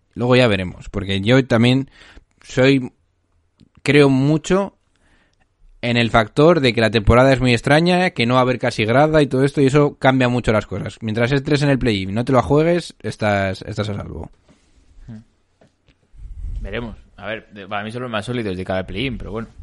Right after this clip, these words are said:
Speaker 2: eh, no está de más, eh, jugarse. Al final es muy
Speaker 1: No, pero
Speaker 2: jugoso
Speaker 1: no
Speaker 2: esa, esa cuarta, quinta plaza porque tienes un enfrentamiento a priori más sencillo contra Knicks o Hawks, ¿no? Que enfrentarte contra los tres de arriba.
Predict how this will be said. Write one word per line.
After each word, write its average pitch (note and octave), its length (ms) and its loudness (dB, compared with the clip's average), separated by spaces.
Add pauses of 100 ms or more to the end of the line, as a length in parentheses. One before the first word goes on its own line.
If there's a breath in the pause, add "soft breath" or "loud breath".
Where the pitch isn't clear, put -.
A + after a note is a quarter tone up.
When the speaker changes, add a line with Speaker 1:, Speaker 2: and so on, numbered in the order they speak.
(220)
Speaker 2:
eh, F#2+ 140 -20
no F#2+ 100 -14
está G#2 160 -6
de G2+ 60 -4
más, F#2+ 380 -10
eh, F#2 240 -8
jugarse. G2+ 460 -4
Al G2 100 -14
final A#2+ 180 2
es D3 40 0
muy D3+ 80 0
Speaker 1:
No, C#3 40 0
pero B2+ 100 2
Speaker 2:
jugoso C3 200 2
Speaker 1:
no C#3 60 0
Speaker 2:
esa, A2+ 540 2 (260)
esa G#2 160 -2
cuarta, A#2+ 340 6
quinta A#2+ 240 0
plaza B2 300 2
porque A2+ 240 0
tienes A2 240 -2
un A2+ 80 -2
enfrentamiento A2 500 -2
a A2 40 -2
priori G#2+ 180 -2
más G#2+ 160 -4
sencillo A#2 340 -2
contra G2 300 -4
Knicks A2 360 -2
o G2 240 -4
Hawks, - 380 0
¿no? - 140 -2 (580 loud breath)
Que G#2 80 -8
enfrentarte F#2+ 380 -4
contra F#2+ 220 -6
los F#2 120 -8
tres G2 160 -6
de F2+ 80 -8
arriba. A2 240 -6